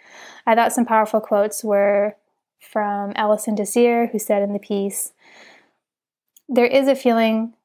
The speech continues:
that there's more of a shared language in the running world and more of a recognition that Black and Brown and Indigenous people have had different experiences than white people. So the awareness is getting there,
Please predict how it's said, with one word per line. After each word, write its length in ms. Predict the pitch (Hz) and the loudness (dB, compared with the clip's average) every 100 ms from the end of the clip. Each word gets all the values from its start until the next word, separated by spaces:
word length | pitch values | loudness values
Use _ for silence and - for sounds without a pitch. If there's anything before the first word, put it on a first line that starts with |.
| - | -4
that 320 | 214 208 208 | 0 0 0
there's 180 | 208 208 | 0 0
more 140 | 220 | 0
of 80 | 214 | 0
a 60 | 208 | 0
shared 260 | - 208 | 0 0
language 380 | 196 196 208 214 | 0 0 0 0
in 80 | 226 | -2
the 80 | 226 | -2
running 260 | 226 226 | 0 0
world 460 | 226 226 226 226 233 | 0 0 0 -2 -4
and 220 | 208 196 | -6 -4
more 160 | 202 220 | 0 0
of 80 | 233 | 2
a 100 | 240 | 2
recognition 840 | 220 214 214 190 180 196 196 202 _ - | 0 -2 -2 -4 -2 -2 -2 -8 _ -8
that 200 | 208 208 | -8 0
Black 300 | 214 208 214 | 2 2 2
and 140 | 240 | 2
Brown 260 | 208 208 202 | 2 0 -2
and 100 | 196 | -2
Indigenous 440 | 190 202 226 220 | -2 -2 -2 -4
people 320 | - 196 202 202 | -4 -2 -2 0
have 180 | 202 196 | -2 -6
had 260 | - 196 | -4 -2
different 320 | 214 226 254 247 | -2 0 -2 -4
experiences 840 | - - 202 190 190 190 185 196 | -8 -4 -2 -2 -6 -8 -10 -10
than 160 | 208 202 | -10 -8
white 180 | 208 | -10
people. 360 | - 214 214 214 | -10 -8 -4 -6
So 520 | 208 220 208 202 220 | -2 0 2 0 -2
the 80 | 220 | -2
awareness 540 | 214 220 226 254 262 277 | 2 4 4 2 0 -2
is 100 | 262 | 0
getting 320 | 196 185 190 | 0 0 -6
there, 360 | 190 196 214 | -10 -10 -12